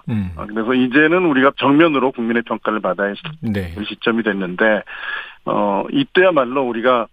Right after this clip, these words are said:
Speaker 2: 국민들이 어떤 기대에 부응하는 새로운 모습을 보여주는 게, 어, 국민들의 지지를 받고 또 이 년 후, 아, 이, 이제는 뭐 이 년도 안 돼, 안 남았죠.
Speaker 1: 네네.
Speaker 2: 이제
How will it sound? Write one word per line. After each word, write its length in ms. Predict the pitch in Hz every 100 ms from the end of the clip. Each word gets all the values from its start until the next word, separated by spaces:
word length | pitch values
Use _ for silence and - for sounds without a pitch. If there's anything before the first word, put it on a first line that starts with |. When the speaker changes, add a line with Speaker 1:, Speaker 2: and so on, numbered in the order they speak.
| _
Speaker 2:
국민들이 1200 | - 131 131 123 113 120 117 117 110 131 135 127
어떤 420 | 131 - 120 110 110
기대에 340 | - 120 123
부응하는 580 | 117 113 113 110 101 92 -
새로운 280 | 131 131 123
모습을 320 | 110 - 110
보여주는 500 | - 110 101 101 98
게, 280 | 92 90 135 - - - - -
어, 440 | 101 95 98 98 98
국민들의 600 | - 117 113 107 110 113 -
지지를 340 | 107 107 107
받고 360 | 101 92 120 117
또 220 | - 151 139 - - - - -
이 140 | 123 139
년 280 | 151 147 147
후, 360 | - 123 92 95
아, 120 | 131
이, 280 | 131 139 156
이제는 360 | 165 139 165 156
뭐 100 | 143
이 80 | 127
년도 240 | 127 127 113
안 100 | 98
돼, 80 | 98
안 140 | - 110
남았죠. 380 | 98 95 - 127
Speaker 1:
네네. 260 | 113 104
Speaker 2:
이제 200 | 95 101